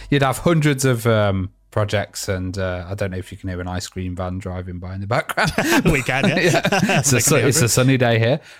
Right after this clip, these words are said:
Speaker 1: but, um, <laughs> yeah, it's, it's just absolutely cool to do, uh, and something that I would try and attempt these days, 'cause I've had a bit more soldering experience. Um, I was always kind of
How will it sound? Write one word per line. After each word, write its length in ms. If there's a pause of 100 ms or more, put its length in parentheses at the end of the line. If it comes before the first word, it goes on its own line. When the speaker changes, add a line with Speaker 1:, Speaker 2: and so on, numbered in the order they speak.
(140)
Speaker 1:
but, 240
um, 640 (180)
<laughs> 180
yeah, 300
it's, 280
it's 260
just 340
absolutely 840 (540)
cool 260
to 160
do, 380
uh, 260
and 340 (200)
something 420
that 120
I 160
would 300
try 300
and 80
attempt 720
these 240
days, 280
'cause 200 (200)
I've 120
had 160
a 20
bit 180
more 360
soldering 480
experience. 920
Um, 220 (420)
I 60
was 80
always 220
kind 200
of 140